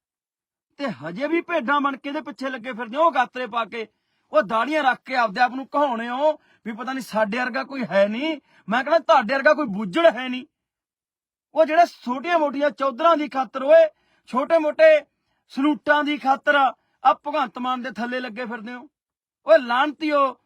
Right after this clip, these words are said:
ਓਏ ਲਾਹਣਤੀਓ, ਓਏ ਲਾਹਣਤੀਓ, ਲਾਹਣਤੀਓ, ਕਿੰਨੀ ਕੁ ਲਾਹਣਤ ਖੱਟੋਗੇ ਓਏ? ਉਹ ਕਿੰਨੀ ਕੁ ਲਾਹਣਤ ਖੱਟੋਗੇ? ਤਿੰਨ ਸਾਲ ਲੰਘ ਗਏ ਆ,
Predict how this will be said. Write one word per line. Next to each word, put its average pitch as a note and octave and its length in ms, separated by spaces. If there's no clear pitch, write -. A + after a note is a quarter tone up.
ਓਏ D4 120
ਲਾਹਣਤੀਓ, C4 600
ਓਏ D4+ 120
ਲਾਹਣਤੀਓ, B3 580
ਲਾਹਣਤੀਓ, A3+ 480
ਕਿੰਨੀ B3+ 380
ਕੁ D4+ 80
ਲਾਹਣਤ A3+ 380
ਖੱਟੋਗੇ G3 400
ਓਏ? B3 280
ਉਹ C4+ 100
ਕਿੰਨੀ B3 340
ਕੁ B3+ 100
ਲਾਹਣਤ A3+ 320
ਖੱਟੋਗੇ? F#3 480
ਤਿੰਨ A#3+ 200
ਸਾਲ C4+ 340
ਲੰਘ C#4 220
ਗਏ D#4 120
ਆ, B3 180